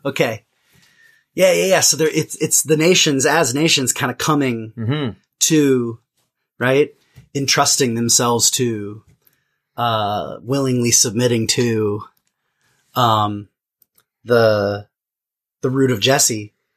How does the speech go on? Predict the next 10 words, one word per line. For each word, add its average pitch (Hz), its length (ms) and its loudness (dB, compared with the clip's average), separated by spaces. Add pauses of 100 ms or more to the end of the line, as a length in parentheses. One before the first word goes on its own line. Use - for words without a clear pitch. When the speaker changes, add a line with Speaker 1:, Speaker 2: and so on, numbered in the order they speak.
(200)
Speaker 1:
because 110 800 -4
it's - 180 -4
the 113 100 -8
root 135 140 0
of 107 80 -6
Jesse 117 440 0
that 104 200 -8
this, - 280 0
this, - 640 -2
this, 110 320 -2